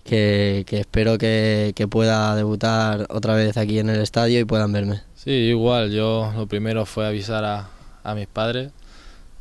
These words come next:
Speaker 2: y, y nada, y, y, pues, a la novia y eso, pero vamos, que,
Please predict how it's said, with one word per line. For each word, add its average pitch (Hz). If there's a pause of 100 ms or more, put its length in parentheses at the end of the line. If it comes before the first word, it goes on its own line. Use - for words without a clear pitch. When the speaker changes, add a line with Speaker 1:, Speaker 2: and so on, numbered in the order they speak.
Speaker 2:
y, 92 (440)
y 90
nada, 92
y, -
y, 85
pues, -
a 90
la 87
novia 95
y 95
eso, 104
pero 90
vamos, 95
que, 87